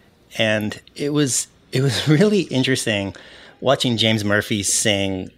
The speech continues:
Losing My Edge. And, you know, for the listeners, if you're not familiar with that song, it's a great track. You should look it up. But it's, like, a really kind of funny and sardonic take on somebody who is unequivocally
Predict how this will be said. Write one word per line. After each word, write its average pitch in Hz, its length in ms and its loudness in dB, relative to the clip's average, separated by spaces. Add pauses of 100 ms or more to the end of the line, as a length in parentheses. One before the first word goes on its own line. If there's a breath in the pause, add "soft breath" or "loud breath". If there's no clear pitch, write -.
(140)
Losing 110 300 2
My 92 160 -2
Edge. 92 560 -4
And, 104 380 0
you 127 80 0
know, 117 80 2
for 123 120 -4
the 117 80 -2
listeners, 117 440 0
if - 180 -8
you're 113 80 -2
not 113 160 2
familiar 104 260 0
with 95 120 -6
that 101 160 -4
song, 92 340 -2
it's 95 140 -6
a 104 40 -2
great 101 220 -4
track. 98 320 -2
You 101 60 -2
should 98 160 -2
look 95 160 -6
it 101 60 -2
up. 98 200 -4
But 113 160 -2
it's, 131 240 -2
like, - 120 -6
a 143 60 0
really 160 360 2 (680 loud breath)
kind 143 180 0
of 104 160 -2 (260)
funny 127 540 0
and 104 300 -6
sardonic 107 720 0
take 110 440 -4
on 98 240 -4
somebody 104 440 0
who 98 220 -2
is 92 280 -6 (520 loud breath)
unequivocally 131 880 0